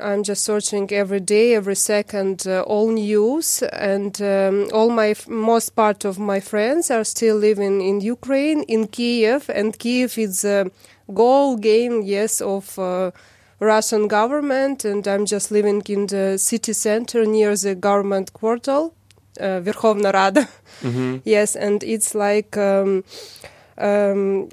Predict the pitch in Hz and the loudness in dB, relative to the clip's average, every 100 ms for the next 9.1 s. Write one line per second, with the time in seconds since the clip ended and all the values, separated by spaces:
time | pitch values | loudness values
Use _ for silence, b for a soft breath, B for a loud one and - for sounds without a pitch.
0 | - - 220 214 - 247 254 247 226 214 | -18 -10 -6 -2 0 2 2 0 0 0
1 | 208 - 226 226 220 220 214 214 - 233 | 0 0 2 2 2 0 -2 -2 0 4
2 | 233 226 247 247 - 226 214 - 214 202 | 4 4 2 0 -2 -2 -2 -4 -6 -4
3 | - 220 220 - 294 - 311 359 392 262 | 0 2 0 -2 -8 -4 -2 0 0 0
4 | 226 220 214 226 208 208 208 196 185 196 | 0 -2 -6 -2 -2 0 0 -2 -2 -2
5 | 190 - 226 - 202 196 - 233 311 339 | -4 -4 -8 -2 -2 -2 -2 0 0 -4
6 | B B B B B 208 208 208 190 220 | B B B B B -2 0 0 2 2
7 | 220 - 220 214 220 226 254 269 262 240 | 0 -2 -2 0 2 2 0 0 2 2
8 | 220 214 - 214 202 202 196 196 196 190 | 0 -2 -2 0 2 2 2 0 0 -2